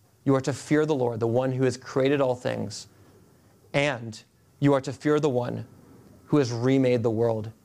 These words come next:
in his Son, the Lord Jesus Christ, in whom are found all the treasures of wisdom and knowledge. May it be that God would grant you this heart of wisdom, for we know the hu-, human heart is so hard,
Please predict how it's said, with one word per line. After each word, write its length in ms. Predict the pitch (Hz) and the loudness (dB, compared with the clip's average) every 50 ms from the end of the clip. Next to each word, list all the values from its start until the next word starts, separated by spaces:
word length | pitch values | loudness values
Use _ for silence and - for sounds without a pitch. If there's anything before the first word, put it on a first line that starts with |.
| _ _ _ - | _ _ _ -2
in 100 | 127 123 | 0 0
his 160 | 120 110 - | 0 0 0
Son, 240 | - - 123 123 117 | -2 -2 0 2 0
the 80 | 120 | 2
Lord 240 | 110 113 120 123 113 | 2 2 2 2 2
Jesus 320 | 107 117 113 110 120 113 | 0 -2 0 0 -2 -2
Christ, 440 | - - 117 113 117 110 - - - - - - - - - - - - | -2 -4 -4 -4 -4 -10 -14 -16 -18 -20 -20 -20 -20 -20 -20 -12 -4 0
in 160 | 151 160 165 | 0 2 2
whom 180 | 160 160 156 | 2 0 0
are 100 | 151 143 | 0 0
found 440 | 131 - - 127 120 113 113 110 110 - - - - - - - - - | -2 -4 -6 -6 -6 -8 -8 -10 -10 -12 -16 -20 -20 -20 -20 -20 -4 0
all 260 | 147 143 143 139 139 | 2 2 4 2 2
the 120 | 135 139 | 0 -2
treasures 640 | 131 - - 127 123 110 110 110 107 110 - - - - - - _ _ - | -4 -2 -2 -2 0 0 0 -2 -2 -4 -6 -8 -10 -16 -20 -20 _ _ -4
of 200 | 123 113 110 117 | -4 -2 0 2
wisdom 440 | 123 120 113 - - 113 110 110 - - _ - - - - - - | 2 2 2 0 -4 -4 -4 -6 -12 -16 _ -20 -20 -20 -20 -6 -2
and 100 | 123 120 | 0 0
knowledge. 480 | 117 113 113 110 110 110 113 - - - - - _ - - - - - - - _ _ - | 0 0 0 -2 -2 -2 -4 -8 -10 -14 -18 -20 _ -20 -20 -20 -20 -20 -20 -20 _ _ 2
May 140 | 135 139 | 2 4
it 100 | 147 139 | 2 0
be 160 | 131 143 147 143 | 0 0 2 2
that 160 | 139 131 120 | 2 0 0
God 260 | 135 135 135 139 135 | 0 0 0 0 0
would 120 | 139 143 | -2 -4
grant 420 | 123 127 127 127 135 135 131 - - | -2 -2 -2 0 0 -2 -2 0 2
you 140 | 139 135 131 | 2 2 4
this 180 | 131 127 - | 2 0 -2
heart 220 | - - 131 127 127 | -2 -2 0 0 0
of 100 | 120 113 | 0 0
wisdom, 440 | 120 120 113 110 123 110 110 107 - - - _ - - - - _ _ _ - _ - - - | 0 0 0 0 -2 -4 -4 -8 -12 -18 -20 _ -20 -20 -20 -20 _ _ _ -20 _ -20 -20 -6
for 120 | - - | -2 0
we 120 | 127 131 | 2 4
know 240 | 123 123 123 131 139 | 4 4 4 2 2
the 120 | 135 139 127 | 2 2 0
hu-, 200 | 127 139 - 135 | -2 -6 -8 -2
human 300 | - 147 139 143 139 131 | 0 2 2 2 2 0
heart 200 | 131 135 135 123 | 0 -2 -2 -2
is 100 | 120 - | -4 -4
so 220 | - 139 139 143 | 0 0 0 0
hard, 300 | 131 127 123 120 - - | 0 -2 -4 -4 -6 -10